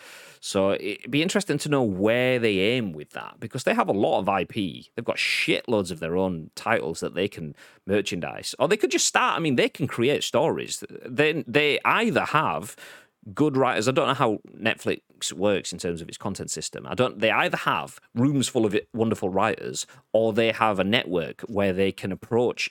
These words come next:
external writers, or, or other writers can come to them with ideas. Maybe it's a little bit of all of that. Either way, they have some really good systems for creating content and getting new narratives. And if they can do that for T V,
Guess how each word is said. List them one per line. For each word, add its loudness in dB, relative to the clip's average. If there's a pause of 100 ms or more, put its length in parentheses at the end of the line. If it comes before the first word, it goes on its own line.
external -2
writers, -6
or, 0 (320)
or 4
other 4
writers 2
can -2
come -8
to -8
them -6
with -2
ideas. -2
Maybe -2
it's 0
a 0
little 2
bit -2
of -6
all 2
of -16
that. -10 (320)
Either 4
way, 2
they 0
have 2
some -2
really 2
good -2
systems -4
for -16
creating -4
content -6 (100)
and -8
getting -4
new -2
narratives. -4 (360)
And -4
if -6
they 4
can -4
do 0
that 0
for -14
T -2
V, -4